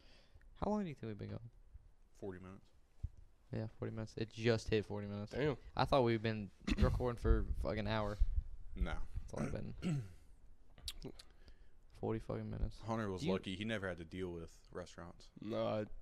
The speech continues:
Speaker 3: refuse to do
Speaker 1: I don't
Speaker 3: food
Speaker 1: blame you.
Speaker 3: service.
Speaker 2: Yeah,
Speaker 1: It,
Speaker 2: you're
Speaker 1: it, yeah.
Speaker 2: lucky.
Speaker 3: You know what? So
Speaker 2: I don't know. Customer service.
Speaker 3: whe-, when I was interviewing for this new spot,
Speaker 2: <laughs> Yeah.
Speaker 3: obviously we service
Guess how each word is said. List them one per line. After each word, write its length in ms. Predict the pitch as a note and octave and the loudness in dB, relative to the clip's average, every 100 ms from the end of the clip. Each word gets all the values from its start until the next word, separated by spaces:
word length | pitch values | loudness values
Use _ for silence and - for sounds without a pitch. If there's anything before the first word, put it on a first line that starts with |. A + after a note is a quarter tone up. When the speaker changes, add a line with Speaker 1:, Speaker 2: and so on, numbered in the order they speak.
| - | -8
Speaker 3:
refuse 520 | C3 A#2+ - A2+ A2+ | -6 -8 -6 -8 -8
to 60 | C3 | -8
do 200 | - A#2 | -8 -2
Speaker 1:
I 140 | - A#2 | 2 2
don't 140 | A2+ | 2
Speaker 3:
food 100 | G2+ | 2
Speaker 1:
blame 240 | A2+ D#3+ C3+ | 4 4 4
you. 120 | A2+ | 2
Speaker 3:
service. 140 | C#3 - - - - | 0 -12 -18 -18 -8
Speaker 2:
Yeah, 100 | G2+ | -2
Speaker 1:
It, 160 | F#2 C3 | 0 2
Speaker 2:
you're 120 | G2 | 2
Speaker 1:
it, 200 | A#2 G2 - | 2 0 -4
yeah. 200 | F2 - | -6 -2
Speaker 2:
lucky. 120 | - F3+ | 0 4
Speaker 3:
You 60 | |
know 100 | A#3 | 4
what? 160 | D4 A3 | 4 4
So 120 | D#3 | 6
Speaker 2:
I 40 | |
don't 140 | D3+ A2 | 8 8
know. 140 | G#2 | 4
Customer 340 | G2+ C3 - F#2+ | 4 2 2 -4
service. 280 | - F#2+ - - | -2 -2 0 6
Speaker 3:
whe-, 240 | E3 F3 D3+ | 10 10 10
when 140 | F#3 | 10
I 100 | G#3 | 10
was 180 | A3 F3+ | 8 6
interviewing 400 | D3 D#3 D3+ D3+ | 6 6 6 4
for 120 | D3+ C3+ | 2 0
this 180 | A#2+ C3 | 2 2
new 100 | C3 | 4
spot, 300 | - D3 - | 4 4 2
Speaker 2:
<laughs> 60 | - | 4
Yeah. 80 | C3 | 8
Speaker 3:
obviously 300 | C3+ - C3+ | 8 6 2
we 120 | A#2 | 0
service 540 | - B2+ A#2 A2+ - | 0 0 0 -2 -4